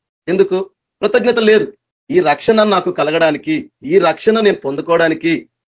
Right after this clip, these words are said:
అది ఉట్టిగా అయిందా? ఒక గొప్ప వ్యక్తి తనను తాను రిక్తునిగా చేసుకొని,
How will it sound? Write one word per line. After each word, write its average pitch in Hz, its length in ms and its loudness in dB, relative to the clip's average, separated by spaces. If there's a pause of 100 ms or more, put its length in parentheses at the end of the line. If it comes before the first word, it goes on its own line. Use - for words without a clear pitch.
(140)
అది 131 80 -4
ఉట్టిగా 131 340 0
అయిందా? 185 340 0 (400)
ఒక - 80 -12
గొప్ప 139 440 -2
వ్యక్తి 190 640 0 (360)
తనను 151 180 0
తాను 143 260 -2
రిక్తునిగా 190 600 0
చేసుకొని, 135 600 -4